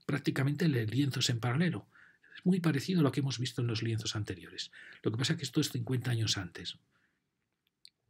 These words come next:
Es decir, que el movimiento moderno, con las cosas que tuvo buenas, que eran viviendas exteriores, y las cosas que tuvo malas, que eran viviendas que se tapaban unas a otras, uno piensa, "¿de qué me sirve tener una vivienda exterior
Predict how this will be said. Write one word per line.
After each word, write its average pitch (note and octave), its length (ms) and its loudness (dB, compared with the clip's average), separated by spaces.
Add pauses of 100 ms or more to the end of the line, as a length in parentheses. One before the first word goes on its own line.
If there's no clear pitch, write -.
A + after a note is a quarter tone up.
(400)
Es C3+ 120 -4
decir, D#3+ 200 6
que - 80 -2
el A#2 60 2
movimiento D3+ 420 2
moderno, D3+ 480 4
con A2 300 -2 (380)
las G#2+ 160 -2
cosas - 220 2
que C#3 120 0
tuvo C3+ 240 6
buenas, C#3+ 400 6
que - 100 -8
eran G#2 120 0
viviendas G2+ 440 -4
exteriores, B2+ 680 -2 (300)
y C3 80 -2
las A2 140 -2
cosas - 240 -2
que A#2 100 -2
tuvo A2+ 240 -2
malas, B2 460 0 (280)
que - 80 -6
eran A#2 160 -2
viviendas A2 320 0
que A2 80 -6
se G#2+ 120 -4
tapaban A2+ 360 -2
unas G#2 280 0
a G#2+ 60 -4
otras, A#2+ 480 -4
uno G#2+ 180 -4
piensa, G#2+ 460 -2 (400)
"¿de G#2+ 80 -4
qué - 80 -2
me B2 80 0
sirve B2 280 0
tener A2+ 160 -2
una A#2 120 -2
vivienda A2 320 2
exterior A2+ 480 0